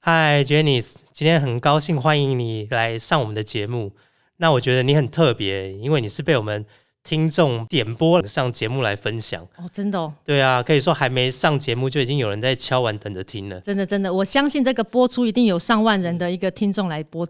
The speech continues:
Speaker 1: 我希望真的是这样，
Speaker 2: 嗯。
Speaker 1: 因为包含今天在录音的现场，也有听众呢在旁边进场在观听。
Speaker 2: <laughs>
Speaker 1: 那我觉得这个就是业务销售的最高境界，就是产品还没做出来就已经接到订单。对，我觉得这个非常的厉害。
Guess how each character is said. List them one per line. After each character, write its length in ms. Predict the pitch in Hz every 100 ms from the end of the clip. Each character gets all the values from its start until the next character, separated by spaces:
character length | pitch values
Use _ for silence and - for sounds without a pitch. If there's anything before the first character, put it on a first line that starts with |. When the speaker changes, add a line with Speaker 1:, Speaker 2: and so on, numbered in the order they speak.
| 135
Speaker 1:
我 140 | 120
希 160 | 110 151
望 180 | 151 147
真 140 | 143
的 60 | 123
是 80 | 117
这 120 | 117
样， 160 | 117
Speaker 2:
嗯。 40 | 123
Speaker 1:
因 120 | - 202
为 60 |
包 200 | - 185
含 180 | 156 135
今 120 | 156
天 100 | 160
在 140 | 165 156
录 160 | 160
音 80 | 160
的 80 | 131
现 240 | - 135
场， 200 | 113 98 101
也 80 |
有 100 | 156
听 220 | 135 143 143
众 180 | 147
呢 160 | 117 110
在 140 | 107
旁 280 | 117 - 107
边 340 | 113 123 127 139
进 220 | - 143
场 240 | 110 98 92
在 180 | 117 113
观 280 | - 113 113
听。 240 | 117 98 180 170
Speaker 2:
<laughs> 240 | 170 _ -
Speaker 1:
那 120 | 170
我 80 | 135
觉 100 | 120
得 80 | 123
这 140 | 160
个 80 | 143
就 120 | 147
是 200 | 139 160
业 180 | 143 151
务 140 | 147
销 240 | 131 127 131
售 180 | 147 120
的 80 |
最 200 | 104 139
高 200 | 120 110
境 240 | 117 113 104
界， 300 | - 104 95 _ _ _
就 100 | -
是 120 | 147 139
产 260 | 127 127
品 160 | 135 113
还 80 | 107
没 120 | 117
做 200 | - 131
出 180 | - 120
来 120 | 107
就 120 | 131
已 20 |
经 140 | 113 113
接 200 | - 113
到 140 | 113
订 220 | 104 104
单。 200 | 101 92 87 _
对， 140 | 120
我 100 | 104
觉 120 | 104
得 60 | 113
这 140 | 135
个 180 | 127 113 104
非 200 | 160 160
常 160 | 127
的 120 | 113
厉 240 | 113 131 107
害。 300 | 117 98